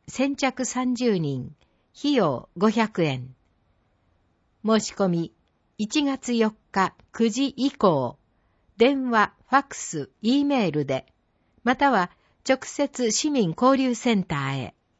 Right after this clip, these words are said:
メール、エーシーハイフンシーエヌティーアールアットマークゼットユーエスエイチアイハイフンピーエスシードット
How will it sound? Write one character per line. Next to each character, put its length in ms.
メ 280
ー 40
ル、 240
エ 180
ー 20
シ 500
ー 40
ハ 180
イ 60
フ 240
ン 200
シ 420
ー 420
エ 140
ヌ 200
テ 100
ィ 500
ー 40
ア 200
ー 60
ル 180
ア 80
ッ 100
ト 120
マ 180
ー 60
ク 280
ゼ 140
ッ 140
ト 140
ユ 460
ー 60
エ 60
ス 200
エ 180
イ 80
チ 220
ア 100
イ 220
ハ 180
イ 60
フ 260
ン 220
ピ 300
ー 60
エ 80
ス 180
シ 440
ー 20
ド 100
ッ 80
ト 240